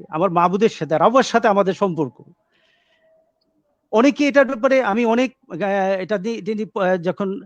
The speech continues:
আহ, আলোচনা সমালোচনা দ-, করতেছিলাম, অনেকে বলতেছিল যে এটা হলে এটা একটা হেরিডিটি ছিল। হেরিডিটি মুসলমানদের হেরিডিটি,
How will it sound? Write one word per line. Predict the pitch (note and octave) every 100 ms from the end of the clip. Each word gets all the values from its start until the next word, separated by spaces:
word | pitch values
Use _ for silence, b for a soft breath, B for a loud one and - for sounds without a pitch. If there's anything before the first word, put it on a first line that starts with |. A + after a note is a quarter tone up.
| -
আহ, | E3+
আলোচনা | F3 F3+ F#3+ G3 F#3 F3+
সমালোচনা | F#3 F3+ F3+ F#3+ E3+
দ-, | D#3 - _ G#3
করতেছিলাম, | - B3 - E3 C3+ B2+ - _ _ _ _ -
অনেকে | E3 G#3 A#3
বলতেছিল | A3+ G#3+ G#3+ A#3 A3+
যে | G3+ G3
এটা | G#3+ G3+ - b b
হলে | F#3+ G3
এটা | G3 G#3
একটা | G#3+
হেরিডিটি | F3 F#3 E3+ F3+ F#3
ছিল। | - C3+
হেরিডিটি | D3 A3+ A3+ C4
মুসলমানদের | A#3+ - C#4+ C4+ C4 A#3+
হেরিডিটি, | A#3+ A3 C#3+ C3+